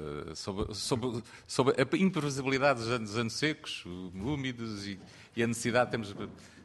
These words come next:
previsão para essa, para esse problema climatério que nos obriga a ter, eventualmente, mais uso das centrais a carvão, menos uso. Mas era só um comentário. A pergunta em concreto é sobre o parecer da P G R e dos tais doze tópicos que lhe chamou inovatórios, e disse, bom, não estavam no decreto-lei,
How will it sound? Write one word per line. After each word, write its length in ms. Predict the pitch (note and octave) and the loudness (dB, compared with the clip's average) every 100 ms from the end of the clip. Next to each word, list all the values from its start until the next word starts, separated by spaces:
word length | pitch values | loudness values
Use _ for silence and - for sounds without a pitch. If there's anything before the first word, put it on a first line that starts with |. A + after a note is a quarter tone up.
| - | 0
previsão 460 | C3+ C3+ A#2+ D#3+ | 2 4 6 6
para 140 | C#3+ C3+ | 6 0
essa, 260 | - C#3 - - - - - - - | 2 -2 -4 -10 -14 -18 -20 -20 0
para 100 | C#3+ | 4
esse 140 | D3 | 4
problema 320 | - C#3+ D3+ B2+ | 4 4 4 4
climatério 500 | C3+ B2+ C3 D3+ - | 2 2 4 2 0
que 140 | - | -4
nos 140 | G2+ | 0
obriga 320 | A2 G#2+ A#2 A2 | 0 2 2 2
a 20 | |
ter, 160 | B2 | 2
eventualmente, 580 | A2+ G#2 A2 A2 A2+ A2+ | 0 0 -2 0 0 4
mais 240 | A#2+ A#2 G#2+ | 6 6 6
uso 200 | A#2+ A2+ | 0 0
das 100 | A2+ | 2
centrais 500 | A2 G#2 A#2 A2+ G#2+ | 2 4 6 6 2
a 80 | |
carvão, 440 | G#2 A2+ A#2 C3+ A#2+ | -2 0 2 2 0
menos 240 | A2 G2+ | -2 -2
uso. 180 | A2+ G#2 - - - | -4 -4 -10 -14 -6
Mas 80 | G#2+ | 4
era 160 | A#2 A#2 | 6 6
só 120 | B2+ | 4
um 40 | |
comentário. 380 | G#2+ A2 F#2+ E2 | 4 4 6 4
A 40 | |
pergunta 380 | F2 A2+ C3+ B2+ | 4 2 4 6
em 60 | B2 | 6
concreto 340 | A#2 A2+ B2 | 6 4 4
é 60 | A#2+ | 2
sobre 160 | - | 0
o 20 | A2 | 0
parecer 220 | G2+ G2+ | 0 0
da 100 | F#2+ | 0
P 140 | G2 | 0
G 100 | F2 | 0
R 180 | D#2 C#2 - - - - - | -2 -4 -10 -18 -18 -18 -12
e 60 | - | -8
dos 160 | F#2 - | 0 6
tais 200 | A#2 G2+ | 6 6
doze 280 | B2 A2+ | 0 0
tópicos 260 | - G#2 - | 2 2 0
que 80 | G2+ | -8
lhe 60 | |
chamou 340 | - G#2+ G#2+ G2 | 0 2 2 0
inovatórios, 800 | B2+ A#2 G2 F#2+ F2 E2+ E2 - | 0 0 0 -2 -2 -2 -2 -6
e 60 | E2 | -6
disse, 200 | F#2+ - | -6 -4
bom, 100 | G#2+ | -2
não 120 | A#2 | 0
estavam 360 | A2+ - F#2+ F#2 | 2 6 6 4
no 100 | E2 | -4
decreto-lei, 600 | - F2 E2 E2+ E2 | -4 -4 -2 -2 -2